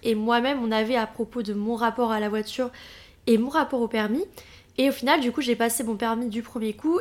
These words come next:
et je l'ai eu, euh, avec, euh, quasiment la totalité des points. Donc franchement, petit flex, je vais pas vous mentir, j'étais assez fière de moi et j'étais trop contente de l'avoir. Et surtout, ça m'a permis en fait de me prouver à moi-même que, bah,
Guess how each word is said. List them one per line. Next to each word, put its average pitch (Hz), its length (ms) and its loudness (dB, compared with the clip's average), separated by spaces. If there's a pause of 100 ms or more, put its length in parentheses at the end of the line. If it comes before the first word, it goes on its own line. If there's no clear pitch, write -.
et 233 100 4
je 202 140 -4
l'ai 226 80 2
eu, 277 180 2
euh, 226 260 4
avec, 214 380 2
euh, 220 140 2
quasiment 226 400 0
la 262 80 0
totalité 226 440 -4
des 214 120 0
points. 320 240 -2 (360)
Donc 226 120 0
franchement, 277 720 -4 (100)
petit 294 240 2
flex, 254 540 0
je 214 60 -2
vais 220 60 2
pas 262 160 2
vous 247 120 2
mentir, 254 260 0
j'étais 226 420 0
assez 294 300 2
fière 254 160 -2
de 233 80 -2
moi 233 160 -2
et 285 60 -4
j'étais 214 140 -6
trop - 180 -10
contente 277 340 -2
de 247 100 0
l'avoir. 220 380 0 (480)
Et 233 80 2
surtout, - 220 -8
ça 277 180 0
m'a 214 120 0
permis 226 280 -4
en 311 60 -6
fait 302 140 -4
de 214 220 -2
me 196 140 -4
prouver 262 380 -4
à 262 80 2
moi-même 269 340 -2
que, 233 120 -2
bah, 202 280 0